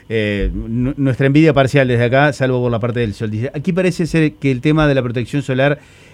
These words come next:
es capricho del trabajador. Trabajamos ocho horas durante más de cien días y apenas nos dan cien, mil doscientos cincuenta gramos de crema factor cuarenta, ropa de algodón de pésima calidad y sin gorros, protección labial e infinidad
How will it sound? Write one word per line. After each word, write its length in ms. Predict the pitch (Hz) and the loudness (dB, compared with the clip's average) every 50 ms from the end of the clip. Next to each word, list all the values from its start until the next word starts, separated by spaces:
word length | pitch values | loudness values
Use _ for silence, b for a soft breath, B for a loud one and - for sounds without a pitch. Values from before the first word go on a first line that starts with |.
| b b | b b
es 120 | 185 175 175 | 0 0 2
capricho 680 | - 165 143 131 165 185 196 170 - 190 185 180 180 - | 2 0 2 2 2 0 0 0 0 0 0 0 -2 -6
del 180 | - 127 135 123 | -4 -4 -4 -2
trabajador. 640 | 113 127 123 123 117 113 - 120 117 113 110 104 92 | 0 0 0 0 0 0 0 -2 0 0 0 -2 -2
Trabajamos 460 | 92 110 110 113 - 131 127 117 117 | -2 -2 -2 -2 -2 -2 -4 0 0
ocho 220 | 139 123 - 135 | -2 0 0 0
horas 180 | 135 135 135 120 | 0 0 0 0
durante 280 | 123 123 123 117 123 120 | 0 -4 -4 -4 -4 -4
más 140 | 120 120 | -4 -4
de 120 | 117 120 110 | -4 -6 -6
cien 340 | - - 170 180 180 165 151 | -4 -2 -2 0 0 0 0
días 380 | 175 180 180 180 180 180 - b b b b b b b | 2 2 4 2 2 0 -2 b b b b b b b
y 80 | 117 120 | -4 -4
apenas 360 | 107 - 165 175 180 170 147 | -4 -2 -2 0 0 0 0
nos 100 | 147 135 | 0 2
dan 220 | 139 151 160 156 | 2 0 0 -2
cien, 340 | 143 - - 151 147 143 143 - | -4 -4 -2 0 0 0 0 -2
mil 260 | 143 147 170 190 196 | -2 0 2 2 2
doscientos 320 | 180 160 151 156 165 147 | 2 0 -2 -2 -4 -4
cincuenta 360 | - 139 131 143 156 147 143 127 | -4 -2 0 0 0 0 0 0
gramos 400 | 127 139 147 151 151 147 - b b b b b b b b b | 0 0 2 2 0 0 -2 b b b b b b b b b
de 220 | 113 127 127 113 | -4 -2 -2 0
crema 300 | - 151 156 160 165 143 | 0 0 0 2 0 0
factor 380 | 139 131 120 - 147 147 143 127 | -2 -2 -4 -2 0 0 0 2
cuarenta, 540 | 139 131 139 151 151 143 123 107 107 104 | 2 2 4 4 4 2 2 0 -2 -2
ropa 320 | - 143 156 147 147 147 139 | 0 0 0 0 2 0 2
de 100 | 135 131 | 2 0
algodón 400 | 127 127 127 135 147 160 160 151 | 0 0 0 2 2 2 2 2
de 80 | 139 | 0
pésima 400 | 127 147 151 147 - 143 135 120 | 0 -2 -4 -2 -2 -2 -2 -2
calidad 500 | 110 120 120 117 120 131 143 156 170 165 b b b b b b b b | -2 -4 -4 -2 0 0 0 0 0 -2 b b b b b b b b
y 100 | 135 131 | -6 -6
sin 280 | - - 151 156 156 151 | -4 0 0 2 2 4
gorros, 460 | 156 175 180 180 175 175 175 151 - | 4 4 4 4 4 2 0 -2 -2
protección 680 | - 139 135 123 127 131 110 - - 156 160 156 151 139 | -4 -4 -4 -4 -4 -6 -6 -4 -2 0 0 2 2 2
labial 520 | 123 117 123 139 156 165 170 175 170 151 - | 2 0 2 2 2 2 2 0 -2 -4 -4
e 100 | 147 139 | -4 -2
infinidad 680 | 131 127 113 - 127 120 123 127 131 143 151 156 151 | -2 -2 -4 -4 -4 -4 -2 0 0 0 0 0 -2